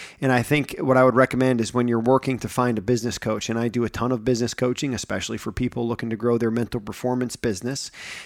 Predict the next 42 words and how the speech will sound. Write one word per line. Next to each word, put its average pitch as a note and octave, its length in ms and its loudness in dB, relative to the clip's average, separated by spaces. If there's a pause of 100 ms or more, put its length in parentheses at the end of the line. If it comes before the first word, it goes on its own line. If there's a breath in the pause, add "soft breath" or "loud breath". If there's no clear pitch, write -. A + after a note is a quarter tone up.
(120)
Uh, - 40 0
I've G#2 380 0
got, A#2 260 0
uh, B2+ 100 -4
probably A#2+ 440 2
as G#2+ 100 0
many A#2+ 220 0
mental A#2 320 0
performance A#2+ 540 -4
coach A#2+ 320 -2
clients A#2 420 -2
as A2 100 -4
I B2 100 2
do C3+ 180 4
Major C3+ 240 6
League A#2+ 120 4
Baseball B2 380 4
coach A2 240 -2
clients, G2+ 340 -4
and A2+ 80 -6
I've A2 140 -4
got A#2 140 2
a - 20 -2
lot A#2 180 4
of G#2+ 60 -2
those. F#2+ 320 -6 (380 loud breath)
So C3+ 300 6
helping C#3+ 340 6
coaches C#3 460 4
to A#2+ 80 -6
speed C3+ 220 2
up A#2+ 100 2
their A#2+ 100 2
learning C3 300 4
curve, G#2+ 260 0
you C3 100 2
want C3 180 4
someone C3+ 300 2
who B2 160 2
understands B2 880 0 (880)
the A2+ 200 0
strategy. B2+ 720 2